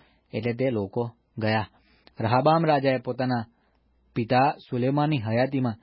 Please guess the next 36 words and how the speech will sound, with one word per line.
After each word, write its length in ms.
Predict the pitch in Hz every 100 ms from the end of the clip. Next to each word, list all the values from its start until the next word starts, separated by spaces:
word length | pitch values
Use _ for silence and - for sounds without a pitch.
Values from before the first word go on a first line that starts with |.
| _ _ _
તેની 220 | 117 127 143
હજુરમાં 460 | 104 113 139 147
જે 100 | 131
વડીલો 460 | 131 117 131 139 143
ઊભા 180 | 120 110
રહેતા 280 | 120 147 165
હતા, 220 | 147 123 - _ _ _
તેઓની 420 | - 117 131 131 120
સલાહ 320 | - 113 117
લેતા 240 | 117 117
પૂછ્યું 380 | 110 113 - 165 - _ _ _
કે 120 | - 123
આ 320 | - 120 147
લોકોને 360 | 135 123 143
ઉત્તર 400 | 139 113 123 143
આપવા 260 | 147 131 135
માટે 360 | 120 110 127 147 _ _ _ _
તમે 420 | 117 113 131 147 143
શી 400 | - - - 190
સલાહ 320 | - 110 110
આપો 180 | 107 127
છો? 220 | 135 127 _ _ _ _ _
તેઓએ 280 | - 117 131
તેને 280 | 135 135 131
કહ્યું 200 | 120 135
કે, 100 | 123
"જો 320 | 110 143 175 170 _ _ _
તું 200 | 147 170 131 135
આજે 140 | 131
આ 220 | 151 135
લોકોનો 460 | 135 131 123 139 139
સેવક 440 | 131 - 117 123
થઈશ, 200 | - 151 185 - _ _ -
તેઓની 260 | 131 135 127
સેવા 340 | - 131 165
કરીશ, 260 | 165 165